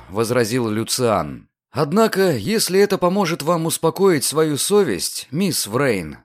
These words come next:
то завтра утром я отведу вас туда". "Хорошо", воскликнула Диана.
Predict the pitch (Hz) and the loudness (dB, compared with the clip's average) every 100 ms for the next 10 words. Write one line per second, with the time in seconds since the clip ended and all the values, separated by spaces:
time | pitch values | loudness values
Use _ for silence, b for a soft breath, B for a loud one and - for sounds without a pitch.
0 | _ - 165 165 165 202 - 160 202 208 | _ -4 -2 2 4 2 2 0 0 0
1 | 139 98 80 131 196 180 202 208 147 101 | 0 -2 -2 0 2 0 -2 0 2 0
2 | - 127 110 78 - _ _ _ _ - | -2 0 0 -2 -8 _ _ _ _ -2
3 | 214 226 - 196 104 - _ 98 123 - | 2 4 4 4 2 -4 _ -2 0 0
4 | 139 151 135 127 120 101 113 135 104 85 | -4 -2 -2 0 0 0 0 2 2 0
5 | 67 - | -6 -12